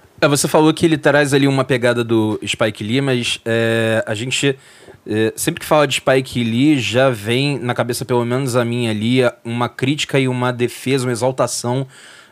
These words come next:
do povo negro de, de forma geral, né? Ele, ele traz isso porque, assim,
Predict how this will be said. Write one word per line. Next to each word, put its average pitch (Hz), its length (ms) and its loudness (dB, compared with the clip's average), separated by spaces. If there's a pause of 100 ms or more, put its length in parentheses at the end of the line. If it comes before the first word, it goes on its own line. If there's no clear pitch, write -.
do 123 380 0 (100)
povo 135 240 2
negro 131 420 2
de, 127 680 0
de 117 280 -4
forma 127 800 0
geral, 110 420 2
né? 95 200 -6 (500)
Ele, 127 340 0 (200)
ele 123 240 0
traz 143 560 2
isso 156 260 0
porque, - 240 -6
assim, 131 420 -4